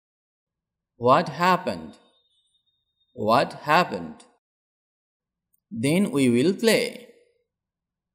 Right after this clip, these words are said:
Then we will play. I will not spare you. I will not spare you.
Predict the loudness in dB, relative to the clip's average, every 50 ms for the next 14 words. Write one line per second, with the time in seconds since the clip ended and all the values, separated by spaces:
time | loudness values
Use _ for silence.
0 | _ _ _ _ -10 -4 -2 0 2 2 2 0 0 0 0 0 2 2 2 2
1 | 0 -2 -2 -2 -2 0 0 0 -2 -4 -10 -16 -20 -20 -20 _ _ _ _ _
2 | _ _ _ _ _ _ _ _ _ _ _ _ _ _ _ _ _ _ _ _
3 | _ _ _ _ _ _ _ -2 2 4 4 4 4 2 2 2 2 2 2 2
4 | 0 0 0 2 4 4 4 4 2 0 -4 -6 -12 -14 -20 -20 _ _ _ _
5 | _ _ _ _ _ _ _ _ _ _ _ _ _ _ _ _ _ _ _ 0
6 | 2 4 6 6 4 4 2 0 0 0 2 0 0 0 -2 -2 2 4 6 6
7 | 4 4 0 -4 -8 -12